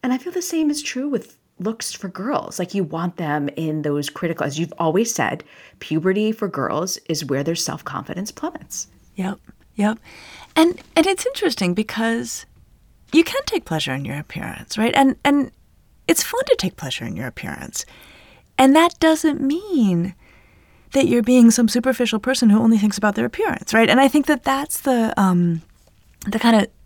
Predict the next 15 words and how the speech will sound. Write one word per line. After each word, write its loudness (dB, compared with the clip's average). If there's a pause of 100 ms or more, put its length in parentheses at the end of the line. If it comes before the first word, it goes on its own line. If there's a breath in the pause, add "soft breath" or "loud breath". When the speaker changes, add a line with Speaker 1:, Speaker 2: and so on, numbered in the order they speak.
(160)
Speaker 2:
sticky -2
spot -2 (140)
this 0
can 6
get 2
into. 0 (340)
And, 4
and, 4
you 6
know, 6
I 2
think -4
about, 0 (880 loud breath)
you 8
know, 8